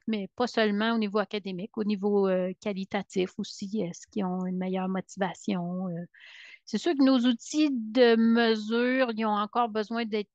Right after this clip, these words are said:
peaufinés parce qu'on, on apprend en faisant, là, tu sais, on développe au fil du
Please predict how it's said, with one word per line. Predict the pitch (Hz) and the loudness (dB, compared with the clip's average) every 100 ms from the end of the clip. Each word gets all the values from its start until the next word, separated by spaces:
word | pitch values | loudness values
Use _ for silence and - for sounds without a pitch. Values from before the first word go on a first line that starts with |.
| _ | _
peaufinés | - 226 - 220 208 196 214 262 | -6 -6 -4 -2 0 0 -2 -4
parce | 208 - | -8 -6
qu'on, | 202 190 190 185 185 180 _ _ _ _ - | -2 0 -2 -4 -6 -10 _ _ _ _ -10
on | 190 185 190 | -4 -2 0
apprend | 190 - - 208 208 202 | -2 -4 -4 -2 0 -2
en | |
faisant, | - 202 175 180 185 214 | -2 -4 -2 -4 -2 -2
là, | 226 | -2
tu | 220 - | -4 -4
sais, | 202 | -4
on | 190 | -4
développe | 185 190 175 196 196 | -2 -4 -2 -2 -2
au | 202 180 | -6 -8
fil | - 196 | -2 -2
du | 196 | -2